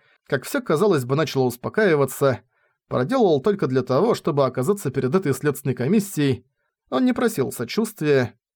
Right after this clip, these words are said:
но с его точки зрения занимаемая им должность никоим образом не могла вызывать зависти. Может, для безымянных солдат такое мнение было простительно, но он не желал слышать подобное от этих людей, сидящих в безопасности далеко от линии фронта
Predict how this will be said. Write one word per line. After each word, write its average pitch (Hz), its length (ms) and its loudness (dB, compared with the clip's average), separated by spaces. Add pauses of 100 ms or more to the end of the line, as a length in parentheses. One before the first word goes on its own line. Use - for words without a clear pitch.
(160)
но 156 280 -2
с - 80 -8
его 160 240 2
точки 143 320 -2
зрения 147 440 0
занимаемая 147 680 2
им 131 240 0
должность 147 400 0
никоим 143 380 0
образом 139 400 0
не 131 80 2
могла 123 360 2
вызывать 151 400 2
зависти. 120 720 -4 (640)
Может, 190 300 0
для 139 120 0
безымянных 135 480 0
солдат 120 460 0
такое 131 260 0
мнение 127 260 2
было 123 220 0
простительно, 143 800 -2 (380)
но 262 200 0
он 196 120 4
не 190 80 4
желал 185 320 2
слышать - 340 -6
подобное 127 460 2
от 120 80 -2
этих 131 220 -4
людей, 127 480 0 (320)
сидящих 139 540 -2
в - 20 -12
безопасности 135 720 -2
далеко 127 320 2
от 131 120 0
линии 131 220 0
фронта 135 540 0